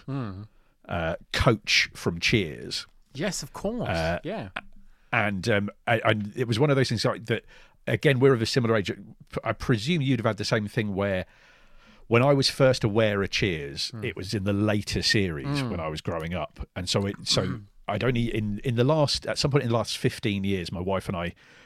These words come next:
Speaker 2: watched Cheers from, from series one.
Speaker 1: Yeah.
Speaker 2: And Nicholas Colasanto playing coach, it's one of the great comedy performances.
Speaker 1: It is,
Speaker 2: He
Speaker 1: yeah.
Speaker 2: is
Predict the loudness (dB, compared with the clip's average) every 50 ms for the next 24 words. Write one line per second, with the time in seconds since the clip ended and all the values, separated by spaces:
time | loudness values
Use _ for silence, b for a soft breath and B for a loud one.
0 | B B -4 2 2 2 2 2 0 0 0 0 0 2 4 6 6 4 4 0
1 | -2 -2 -2 -2 -2 -6 -6 -8 -6 -4 0 0 0 0 0 -2 -4 -2 -2 0
2 | 0 0 -2 -4 -6 -12 -16 -14 -12 -12 -12 -12 -12 -14 -18 b b b b b
3 | b b b _ _ _ 0 2 2 2 0 -2 -4 -6 -8 -10 -14 -18 -20 _
4 | _ _ _ _ _ _ _ _ _ -20 -8 -2 0 0 2 2 0 -2 2 2
5 | 2 2 4 2 2 2 2 -2 0 4 4 4 4 4 0 -4 -2 0 2 2
6 | 2 0 -4 -4 -4 -4 -4 -4 -6 -2 -2 0 0 0 -2 -4 -6 -10 -12 -2
7 | 0 0 0 0 -2 -4 -6 -6 -2 0 0 0 0 -2 -4 -6 -8 -4 -4 -4
8 | -4 -4 -8 -10 -10 -8 -10 -8 -6 -6 -6 -6 -10 -12 -12 -12 -12 -10 -10 -8
9 | -8 -6 -6 -6 -6 -8 -10 -12 -10 -6 -4 -4 -4 -4 -6